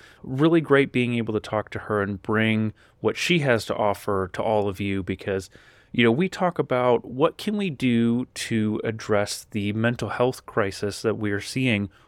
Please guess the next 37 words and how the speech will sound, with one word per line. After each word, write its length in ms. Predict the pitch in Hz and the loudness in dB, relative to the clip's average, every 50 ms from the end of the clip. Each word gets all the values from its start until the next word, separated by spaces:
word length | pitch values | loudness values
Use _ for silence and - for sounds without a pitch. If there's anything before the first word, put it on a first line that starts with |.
| _ _ - | _ _ -4
with 240 | - 110 107 104 - - | 0 0 0 0 -2 -2
our 200 | - 117 107 101 | -2 0 0 0
students. 640 | - - - - 196 180 113 101 - - - - - _ _ _ _ _ _ _ _ _ _ | -2 -2 -2 0 2 2 2 0 -2 -4 -6 -8 -8 _ _ _ _ _ _ _ _ _ _
And 440 | - 131 139 147 147 147 151 151 143 - _ _ _ _ _ _ | -2 0 2 4 4 4 2 0 -2 -6 _ _ _ _ _ _
some 240 | - - - 185 208 | -4 0 2 2 4
of 40 | 240 | 2
the 80 | 226 | 2
things 180 | - 220 208 190 | 2 0 0 0
we 80 | 196 185 | 0 0
talk 240 | - 185 202 214 | 0 0 -2 -2
about 260 | - 214 190 190 208 - | -2 -2 -2 -2 0 0
don't 140 | 180 190 | 0 0
have 240 | 196 180 202 202 - - | 2 0 0 -2 -2 0
anything 460 | - 165 180 185 185 180 - 185 180 175 | 0 2 2 2 0 -2 -2 0 0 0
to 60 | 170 | 0
do 160 | 160 180 180 | 2 2 2
with 220 | 175 175 165 - | 2 2 2 4
therapy, 480 | - 147 160 190 185 - - 101 95 - _ _ _ - - - - _ _ _ _ - | 4 4 4 4 2 -2 -4 -6 -6 -8 _ _ _ -20 -20 -20 -20 _ _ _ _ -2
which 360 | - 120 131 127 - - - - | 2 2 2 2 0 -4 -4 -2
I 120 | 127 127 | -2 -2
think 320 | 123 - 156 156 160 - | -2 -2 -4 -4 -4 -4
is 440 | - 143 139 135 131 123 117 - - 127 - _ _ _ _ - | 0 0 2 2 2 0 -4 -4 -6 -6 -8 _ _ _ _ -2
a 60 | 127 | 0
little 220 | 135 180 226 240 | 2 2 4 4
refreshing 640 | 175 139 - - 165 185 185 - - 104 95 95 92 - | 4 4 4 4 4 2 4 4 2 2 2 0 -6 -12
for, 480 | - - - - 110 104 104 101 101 - | -16 -8 -2 0 2 2 4 2 2 0
for 180 | - - 117 110 | -2 0 2 4
a 60 | 107 | 4
lot 180 | 104 110 110 110 | 4 4 4 4
of 100 | 104 104 | 4 2
us 180 | 104 98 - | 0 0 -2
who 280 | - - 110 107 101 101 | -2 -2 0 0 2 4
are 180 | 98 101 101 | 4 4 4
dealing 440 | 101 98 - 107 113 113 113 110 113 | 2 2 0 2 2 2 2 2 2
with 120 | 110 107 - | 0 0 -2
students 440 | - - - 117 110 117 117 113 | -4 -6 -4 -2 -2 -2 -2 -6
who 420 | - - - 131 127 123 127 127 | -6 -6 -2 0 0 2 0 0